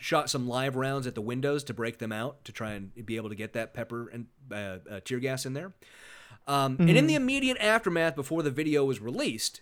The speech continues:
Speaker 1: the militias and the sympathizers claimed that Lavoy was cooperating with the police when he was shot. And I'm not somebody
Speaker 2: Which
Speaker 1: to
Speaker 2: was
Speaker 1: ever
Speaker 2: not
Speaker 1: be on
Speaker 2: true.
Speaker 1: the sides of cops in a shooting, man. But
Speaker 2: No.
Speaker 1: having watched it a number of times, um,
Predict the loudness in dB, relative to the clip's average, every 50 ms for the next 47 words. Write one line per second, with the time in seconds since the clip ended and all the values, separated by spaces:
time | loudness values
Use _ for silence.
0 | _ -8 -4 -2 0 0 2 2 2 2 4 6 6 6 6 4 0 -4 -4 -2
1 | 0 0 0 -2 -2 -4 -2 2 2 2 2 2 0 -2 -4 -6 -6 -4 -2 0
2 | 0 0 0 0 -2 -2 -2 -2 -2 2 4 4 4 4 2 0 -2 -4 -4 -2
3 | 0 0 0 -2 -2 -4 -2 -2 -2 -2 -4 -6 -8 -8 -10 -12 -10 -8 -8 -8
4 | -6 -8 -8 -8 -10 -10 -10 -8 -8 -8 -8 -10 -12 -14 -12 -8 -6 -6 -6 -6
5 | -8 -10 -14 -18 -20 -20 -20 -20 -20 -20 -20 _ _ _ _ _ _ _ -10 _
6 | 4 6 6 6 8 8 8 8 8 6 4 6 6 6 6 4 2 4 6 6
7 | 6 8 8 8 8 6 6 6 4 4 4 4 2 2 2 2 2 2 2 0
8 | -2 -6 -6 -2 -2 0 0 0 -2 -4 -6 -6 -6 -4 -4 -4 -6 -6 -8 -10
9 | -10 -8 -8 -8 -10 -12 -14 -16 -18 -18 -18 -18 -20 -20 _ _ _ -10 -2 2
10 | 4 6 6 8 8 8 8 8 6 4 2 4 6 6 6 6 4 2 2 4
11 | 4 4 4 4 0 0 2 2 2 2 2 0 0 0 -2 -2 0 0 2 2
12 | 0 0 -2 -4 -6 -6 -8 -8 -10 -8 -6 -6 -4 -4 -4 -6 -8 -10 -12 -14